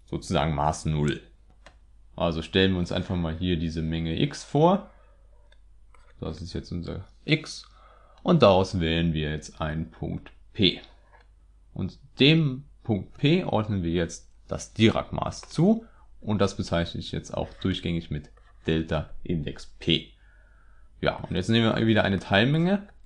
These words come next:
ja, aus unserer Sigma-Algebra, oder die jetzt sowieso als Potenzmenge gegeben ist. Heißt, wir wählen irgendeine Teilmenge von x. Gut, und dann setzen wir das Maß fest.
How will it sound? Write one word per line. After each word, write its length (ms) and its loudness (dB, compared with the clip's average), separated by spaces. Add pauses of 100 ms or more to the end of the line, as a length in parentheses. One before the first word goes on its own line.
(240)
ja, 180 0
aus 220 0
unserer 380 -4
Sigma-Algebra, 840 -2 (440)
oder 340 -8 (540)
die 100 -4
jetzt 200 -14
sowieso 280 -6
als 140 -8
Potenzmenge 540 -4
gegeben 380 0
ist. 300 -12 (640)
Heißt, 400 0
wir 160 -2
wählen 360 -2
irgendeine 840 2 (400)
Teilmenge 420 -2
von 240 -4
x. 460 -20 (800)
Gut, 180 4
und 60 2
dann 140 0
setzen 280 -2
wir 60 0
das 160 -2
Maß 320 2
fest. 480 -8